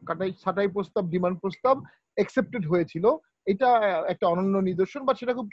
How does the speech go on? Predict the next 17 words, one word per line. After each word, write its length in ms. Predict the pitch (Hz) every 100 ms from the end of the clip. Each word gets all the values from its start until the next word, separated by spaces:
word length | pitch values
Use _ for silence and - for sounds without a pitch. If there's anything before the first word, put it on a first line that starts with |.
| -
পার্সেন্টেজটা 500 | 190 - 226 214 202
খুব 180 | 214 180 -
কম। 280 | 175 135 226 _ _ _
আমাদের 440 | 156 190 226 277 269
openness 760 | - 185 - 277 285 294 294 - - 226
of 80 | 165 127
budget 360 | 160 170 277 214
যে 220 | 240 262
index 460 | 202 196 196 262 -
আছে, 220 | 151 -
world 380 | 127 147 175 175
index, 360 | 170 151 139 _ _ _ _ -
সেখানে 280 | 214 269
আমাদের 300 | 269 240 247
অবস্থান 440 | 220 185 190 - 233
অনেক 260 | 185 208 -
পিছনে। 360 | 214 - 120